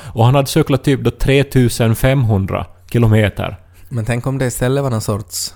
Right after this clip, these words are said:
Speaker 2: alltså någon, någon sorts fysisk omöjlighet som Nico cyklar igenom.
Speaker 1: Alltså någon sorts wormhole,
Speaker 2: Ja,
Speaker 1: så
Speaker 2: att han cyklar igenom någon sorts osynligt svart hål. Att, att det är inte liksom samma Nico som är något mer, utan att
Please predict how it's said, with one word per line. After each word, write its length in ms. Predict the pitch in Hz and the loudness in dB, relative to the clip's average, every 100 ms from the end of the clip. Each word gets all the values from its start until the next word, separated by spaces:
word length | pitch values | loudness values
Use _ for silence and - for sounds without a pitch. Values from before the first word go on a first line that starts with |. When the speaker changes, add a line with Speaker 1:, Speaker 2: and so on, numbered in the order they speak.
| - - _ _ _ - - - - | -18 -20 _ _ _ -20 -20 -20 -12
Speaker 2:
alltså 220 | 98 110 | -8 -6
någon, 260 | 107 98 98 | -4 -4 -6
någon 280 | 92 104 101 | -8 -6 -8
sorts 540 | - 98 - - - | -6 -8 -8 -12 -12
fysisk 540 | - 117 107 101 - 123 | -6 -4 -2 -4 -4 -4
omöjlighet 640 | 131 127 98 98 78 - | -4 -4 -2 -4 -6 -8
som 220 | - 92 | -6 -6
Nico 600 | 92 101 - _ - - - | -6 -8 -10 _ -16 -12 -10
cyklar 440 | - - - - | -10 -8 -10 -10
igenom. 420 | 50 - 50 - - - - - | -10 -12 -14 -16 -18 -20 -20 -6
Speaker 1:
Alltså 200 | 117 120 | -2 0
någon 100 | 110 | 0
sorts 400 | 117 - - 113 | -2 -2 -8 -6
wormhole, 800 | 117 110 147 151 110 98 92 82 | -2 2 4 4 4 2 2 0
Speaker 2:
Ja, 140 | 180 113 | 0 0
Speaker 1:
så 60 | |
Speaker 2:
att 120 | 110 | -2
han 140 | 135 127 | -4 -4
cyklar 300 | 139 - 127 | -4 -2 -2
igenom 220 | 131 107 | -2 -4
någon 100 | 104 | -4
sorts 420 | 104 98 - - - _ _ _ _ - | -4 -6 -10 -12 -14 _ _ _ _ -6
osynligt 480 | 123 - 104 98 - | -6 -2 -4 -4 -6
svart 320 | 104 101 - | -4 -6 -4
hål. 340 | 110 85 107 - - - | -4 -4 -8 -12 -20 -20
Att, 380 | - 104 - - | -8 -8 -8 -14
att 160 | 104 - | -12 -4
det 80 | 117 | -4
är 40 | |
inte 160 | 104 - | -4 -6
liksom 240 | - 113 | -6 -6
samma 300 | - 117 98 | -4 -4 -2
Nico 360 | 101 107 76 - | -4 -6 -8 -10
som 200 | - 90 | -10 -8
är 80 | 101 | -8
något 120 | 92 | -8
mer, 160 | 87 - | -10 -12
utan 220 | - 95 | -10 -10
att 200 | 80 | -10